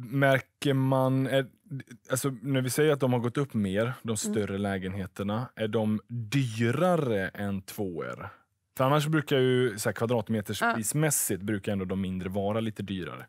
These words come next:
Speaker 2: Ja, alltså
Speaker 1: Börjar
Speaker 2: det
Speaker 1: de närma sig?
Speaker 2: Eh, det är, det är i olika regioner.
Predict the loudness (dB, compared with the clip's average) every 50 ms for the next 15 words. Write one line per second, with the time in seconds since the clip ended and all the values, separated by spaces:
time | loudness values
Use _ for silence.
0 | _ -4 -2 2 4 4 6 6 6 6 6 6 4 4 2 0 _ -2 -2 0
1 | 2 2 2 4 4 4 2 2 2 2 2 2 2 2 2 2 0 0 -2 -4
2 | -6 -10 -16 -20 _ _ 2 2 4 4 4 4 4 4 2 2 2 2 2 2
3 | 2 2 2 2 2 0 0 0 2 4 4 6 6 6 4 4 2 0 0 0
4 | 0 0 0 -2 -4 -4 -4